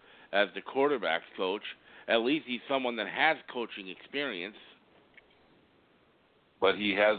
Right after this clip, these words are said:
Speaker 2: moved up in the season this year. He's not just the quarterback's coach anymore. He was,
Speaker 1: That's
Speaker 2: uh,
Speaker 1: true.
Speaker 2: he was, remember, he was calling plays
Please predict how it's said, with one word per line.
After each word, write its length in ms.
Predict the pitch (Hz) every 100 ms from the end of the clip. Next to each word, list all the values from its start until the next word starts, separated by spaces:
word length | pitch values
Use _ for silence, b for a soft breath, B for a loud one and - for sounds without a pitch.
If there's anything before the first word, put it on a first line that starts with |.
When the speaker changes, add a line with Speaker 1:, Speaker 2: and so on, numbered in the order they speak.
| 90
Speaker 2:
moved 280 | 104 92 98
up 160 | 101 104
in 120 | 85
the 80 | 80 -
season 320 | 107 90 85
this 120 | 78 67
year. 180 | 76 71
He's 160 | 80 80
not 220 | 87 87
just 160 | 85 -
the 60 | _
quarterback's 420 | 85 78 67 71 -
coach 180 | 76 -
anymore. 360 | - 71 69 64 _ _ _ _ _ _ -
He 100 | 87
was, 180 | 90 90
Speaker 1:
That's 140 | 113
Speaker 2:
uh, 180 | 87 80
Speaker 1:
true. 100 | 95
Speaker 2:
he 80 | 90
was, 180 | 92 92 92
remember, 500 | 87 87 101 101 98 - - _
he 100 | -
was 140 | 104 95 -
calling 380 | 95 95 95 85
plays 300 | 98 98 98